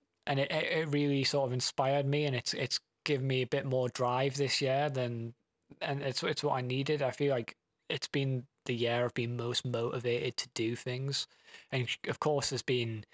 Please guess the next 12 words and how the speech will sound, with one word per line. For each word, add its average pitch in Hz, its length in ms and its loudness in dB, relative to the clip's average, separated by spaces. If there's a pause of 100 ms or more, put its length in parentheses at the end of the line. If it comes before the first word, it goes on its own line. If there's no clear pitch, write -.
(240)
there's - 80 -10
been 120 160 0
times 120 260 0
where 117 80 0
I've 107 80 -4
sat 123 240 0
about 117 280 0
and 107 120 -6
been, 107 380 -4 (260)
um, 107 480 -2 (460)
quite - 280 -4
down 117 500 -2